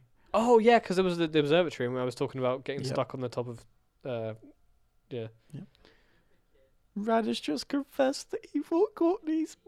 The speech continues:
Speaker 2: more pretty than the other lady,
Speaker 1: More
Speaker 2: Lisa.
Speaker 1: pretty, Lisa.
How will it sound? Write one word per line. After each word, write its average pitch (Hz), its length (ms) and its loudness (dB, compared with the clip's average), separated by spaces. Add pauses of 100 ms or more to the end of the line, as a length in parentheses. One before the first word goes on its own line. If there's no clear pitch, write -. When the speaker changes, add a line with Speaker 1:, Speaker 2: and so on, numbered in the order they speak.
Speaker 2:
more 359 200 -2 (140)
pretty 349 480 -4
than 339 380 -6 (160)
the 381 80 -4
other 392 300 -4
lady, 359 420 -4
Speaker 1:
More 131 260 -2
Speaker 2:
Lisa. 285 400 2
Speaker 1:
pretty, 160 260 2
Lisa. 151 600 -6